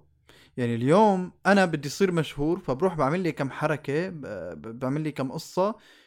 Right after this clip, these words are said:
بيعملوني مشهور. قبل لا، يعني أنت كان يبلش الواحد يصعد على سلم النجومية وال-، والشهرة، آه، وكان في ناس ما تنشهر إلا بعد وفاتها.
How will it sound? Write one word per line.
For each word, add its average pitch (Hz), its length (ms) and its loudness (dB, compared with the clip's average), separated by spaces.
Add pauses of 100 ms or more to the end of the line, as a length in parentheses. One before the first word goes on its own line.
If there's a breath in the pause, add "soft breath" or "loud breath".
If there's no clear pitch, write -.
(100)
بيعملوني 160 420 2
مشهور. 202 540 -2 (920 soft breath)
قبل 208 360 6
لا، 240 360 4
يعني 120 280 -6
أنت 151 180 -2
كان 165 300 0
يبلش 160 440 2
الواحد 160 460 0
يصعد 143 400 -4
على 110 200 -8
سلم 175 400 -4
النجومية 139 800 -4
وال-، 117 320 -10
والشهرة، 127 600 -6 (720 soft breath)
آه، 135 280 2
وكان 139 480 2
في 185 140 -2
ناس 151 260 0
ما 185 100 2
تنشهر 180 420 -2
إلا 214 140 -2
بعد 233 220 2
وفاتها. 247 580 0